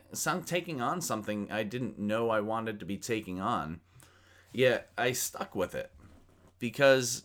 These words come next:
I had said yes, and unless it really didn't work, I was gonna give it a try. And that's typically the way I am. I tr-, you know, I try to give everything a, a fair shot. And so eventually,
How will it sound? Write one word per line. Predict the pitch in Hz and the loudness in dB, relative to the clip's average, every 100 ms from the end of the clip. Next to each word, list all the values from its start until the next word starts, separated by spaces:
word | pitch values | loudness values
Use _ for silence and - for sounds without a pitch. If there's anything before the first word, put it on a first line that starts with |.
| - | 0
I | 139 | 2
had | 165 | 2
said | - 170 | 2 2
yes, | 160 92 101 - | 4 4 4 2
and | 101 104 113 | 0 0 -2
unless | 120 135 - | 0 2 0
it | - 95 | -2 -2
really | 156 156 | -2 -2
didn't | 151 156 117 | -4 -6 -4
work, | 160 117 117 - - - - - - _ - | -2 -2 -4 -10 -20 -20 -20 -20 -20 _ -2
I | 127 | -2
was | 156 | 0
gonna | 170 202 | -2 -2
give | 190 165 | 0 0
it | |
a | 170 | -2
try. | - - - - - - - | -2 -2 -2 -4 -8 -16 -8
And | 104 110 | -6 0
that's | 113 123 - - - | 0 0 -4 -8 -6
typically | 175 170 160 147 135 | -4 -4 -4 -2 0
the | 127 | 2
way | 120 | 4
I | 120 131 156 | 4 2 -2
am. | - | -6
I | 87 | -6
tr-, | - - | -6 -6
you | 110 | -4
know, | 87 | -2
I | |
try | 110 107 | 0 2
to | 107 | 2
give | - 104 | 2 0
everything | 101 107 95 101 | 2 0 -2 -2
a, | 98 - | -4 -8
a | - | -12
fair | - - 92 | -2 -2 -2
shot. | - 143 110 - - - - - - - - _ - | -2 -2 -4 -10 -20 -20 -20 -20 -20 -20 -20 _ -8
And | 135 135 | -2 2
so | 147 | 4
eventually, | 131 175 185 147 127 117 | 6 4 4 2 2 2